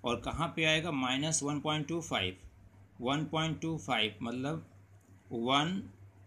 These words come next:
और ये फ़ाइव हो गया मोटी लाइन यहाँ पे, इसके बीच में, हाफ में, तो यहाँ पे आएगा। तो this is the position of point C। इसी तरह से आप फाइव पॉइंट्स को यहाँ पे लोकेट कर सकते हैं। With the help of this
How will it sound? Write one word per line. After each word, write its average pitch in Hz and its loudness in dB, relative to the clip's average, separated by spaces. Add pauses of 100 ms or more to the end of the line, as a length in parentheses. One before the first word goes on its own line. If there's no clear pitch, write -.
(100)
और 123 -4
ये 135 -2
फ़ाइव 139 2
हो 143 0
गया 143 0
मोटी 139 -2
लाइन 143 -2
यहाँ 139 -2
पे, 165 -4
इसके 151 0 (140)
बीच 127 0
में, 110 -2
हाफ 110 6
में, 92 -6 (920)
तो 131 -4
यहाँ 110 -2
पे 104 -4
आएगा। 98 -4
तो 143 -8 (100)
this 120 -2
is 120 -2
the 113 -2 (320)
position 110 2 (320)
of 107 -6 (100)
point 123 -4
C। 113 0 (880)
इसी 156 2
तरह 135 0
से 151 0
आप 127 0 (180)
फाइव 127 0
पॉइंट्स 117 -4
को 135 -4
यहाँ 104 -4
पे 160 -4 (480)
लोकेट 110 -2
कर 113 -2 (100)
सकते 104 -6
हैं। 135 -6
With 117 -4
the 107 -2
help 113 -4
of 113 -4
this 143 -2